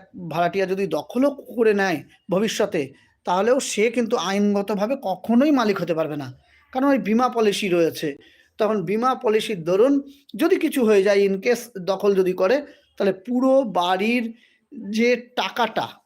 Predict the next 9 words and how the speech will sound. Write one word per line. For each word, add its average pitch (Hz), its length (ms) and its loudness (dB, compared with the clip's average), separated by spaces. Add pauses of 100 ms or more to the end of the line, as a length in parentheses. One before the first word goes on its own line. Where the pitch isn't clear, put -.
(480)
সেই 226 140 2 (160)
টাকা 170 220 -4 (100)
তো 240 40 -2 (100)
আপনি 208 160 -6 (120)
পাবেনই, 156 460 0 (400)
কোনো 247 140 0 (120)
অসুবিধা 160 320 -2 (100)
নেই। 143 120 -8 (360)
তাছাড়া 220 420 0